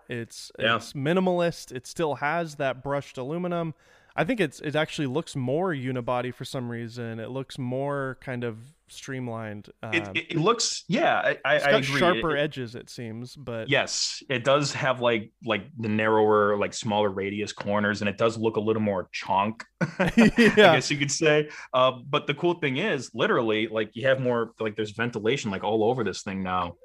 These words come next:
Speaker 1: And
Speaker 2: and
Speaker 1: it's
Speaker 2: it
Speaker 1: got the feet, so it kind of
Speaker 2: The
Speaker 1: floats
Speaker 2: bigger
Speaker 1: over your
Speaker 2: feet.
Speaker 1: table.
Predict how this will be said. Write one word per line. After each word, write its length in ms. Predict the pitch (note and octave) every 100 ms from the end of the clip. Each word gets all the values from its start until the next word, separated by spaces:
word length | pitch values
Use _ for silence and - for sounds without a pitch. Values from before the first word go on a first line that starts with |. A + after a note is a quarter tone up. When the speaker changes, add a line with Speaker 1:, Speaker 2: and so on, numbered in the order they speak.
| -
Speaker 1:
And 100 | -
Speaker 2:
and 40 |
Speaker 1:
it's 80 | -
Speaker 2:
it 40 |
Speaker 1:
got 120 | E3+ -
the 80 |
feet, 400 | D3 - D#3 E3 - C#3+
so 220 | D3 D3+ C3+
it 100 | B2+
kind 160 | D3+
of 80 | C3+
Speaker 2:
The 40 | -
Speaker 1:
floats 360 | - C#3+ D3
Speaker 2:
bigger 140 | - A#2
Speaker 1:
over 100 | C#3
your 120 | C3
Speaker 2:
feet. 60 | A2
Speaker 1:
table. 360 | C#3 C#3+ D#3